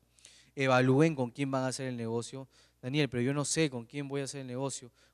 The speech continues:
Pues hay, hay fuentes, eh, privadas a las cuales puedes acceder. Si estás de repente trabajando con un despacho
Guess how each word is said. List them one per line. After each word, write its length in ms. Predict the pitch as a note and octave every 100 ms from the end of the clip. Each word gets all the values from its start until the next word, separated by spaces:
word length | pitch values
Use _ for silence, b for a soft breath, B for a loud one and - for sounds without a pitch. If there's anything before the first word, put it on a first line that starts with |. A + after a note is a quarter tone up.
| _
Pues 240 | C3+ -
hay, 300 | D3+ E3 F3 -
hay 160 | C#3+ C#3+
fuentes, 680 | - D#3+ C3+ A#2+ C#3+ C#3 - b b b _
eh, 720 | C#3+ A#2+ A#2 A2+ A2+ A2 A2 A2
privadas 580 | C3+ C3+ B2+ A#2+ B2+ C#3
a 60 |
las 100 | B2
cuales 260 | - C3+ C3
puedes 240 | - B2
acceder. 280 | C3 - C3+
Si 120 | A#2+
estás 280 | - - D#3+
de 100 | D3
repente 300 | C3 - D3
trabajando 480 | C3 A#2+ A2+ C#3+ A#2
con 140 | B2+
un 80 | B2+
despacho 540 | C3+ - D3 B2 A#2+